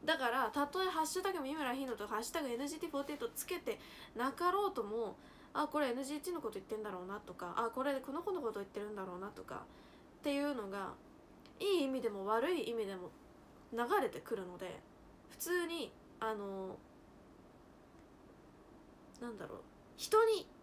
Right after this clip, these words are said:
見られて嫌なこと、人に言われて嫌なことは自分で言わないってあるじゃないですか。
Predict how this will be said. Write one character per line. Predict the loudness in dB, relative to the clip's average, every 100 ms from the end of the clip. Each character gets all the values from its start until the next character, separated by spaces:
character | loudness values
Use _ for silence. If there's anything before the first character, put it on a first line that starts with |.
| -20 -20 -18 -2
見 | 2 6
ら | 6
れ | 6
て | 2 -6 -8 -2
嫌 | 2 2
な | 0
こ | -4 -8
と、 | -8 -10 -16 -20 -20 -20 -18
人 | 0 2
に | 2 0
言 | 2
わ | 4 4
れ | 4
て | -2
嫌 | -4 -2
な | -2
こ | -4
と | -6 -4 -4 -6 -10 -18 -4
は | -2
自 | 0 0
分 | 0 0 0
で | -2
言 | 0
わ | 0
な | 2 -2
い |
っ | -4
て | -8 -8
あ | -4
る | -4
じ | -6
ゃ |
な | -8
い | -10
で | -10
す |
か。 | -10